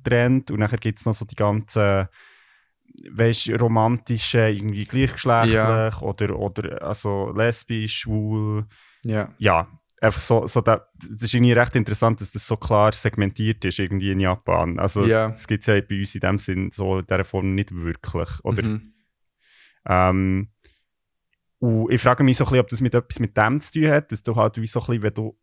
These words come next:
Speaker 1: irgendwie, wenn du weisst, dein Zielpublikum sind junge Männer, dass wie, ja, jetzt <laughs> so auf eine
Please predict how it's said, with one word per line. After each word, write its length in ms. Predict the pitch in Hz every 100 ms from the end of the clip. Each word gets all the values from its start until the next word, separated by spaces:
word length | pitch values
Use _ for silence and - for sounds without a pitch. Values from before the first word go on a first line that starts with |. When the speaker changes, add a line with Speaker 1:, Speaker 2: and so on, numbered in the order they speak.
| _
Speaker 1:
irgendwie, 400 | 110 110 107 110 -
wenn 160 | - 107
du 160 | 107 98
weisst, 340 | 107 117 -
dein 80 | 120
Zielpublikum 640 | 120 110 110 120 - 113
sind 260 | 104 107 98
junge 460 | 107 107 110 104 104 _
Männer, 540 | 101 101 107 113 113 110 - -
dass 420 | 107 95 - - _ _
wie, 480 | 98 104 110 113 113 _ _ _ _ _ _ _ 110 _ _ _ _ _ _ _ 62 92
ja, 320 | 101 110 113 -
jetzt 140 | 107
<laughs> 60 | -
so 220 | - -
auf 100 | -
eine 120 | 127